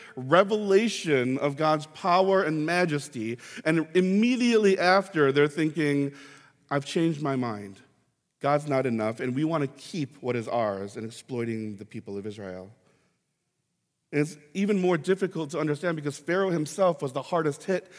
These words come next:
in losing his firstborn, the heir to the throne of Egypt. And so Pharaoh gathers six hundred of the greatest military weapon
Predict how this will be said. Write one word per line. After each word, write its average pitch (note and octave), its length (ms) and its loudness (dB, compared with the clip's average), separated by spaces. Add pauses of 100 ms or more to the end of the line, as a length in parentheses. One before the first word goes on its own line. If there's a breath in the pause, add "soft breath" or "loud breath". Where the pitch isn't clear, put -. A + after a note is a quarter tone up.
(200 loud breath)
in C#3 180 0
losing F#3 380 0
his D3+ 180 -2
firstborn, A2 720 -4
the C#3 260 -4
heir E3+ 320 2
to D#3+ 120 -8
the C3 120 -4
throne B2 580 -4 (400 loud breath)
of - 160 -4
Egypt. C#3+ 420 -2
And C#3+ 120 -4
so D#3+ 160 0
Pharaoh F#3 360 2
gathers D#3+ 480 0
six - 280 -6
hundred F#3 340 2
of D#3 120 -2
the D3 60 -2
greatest F3+ 640 -2
military E3 640 -2
weapon D3+ 640 0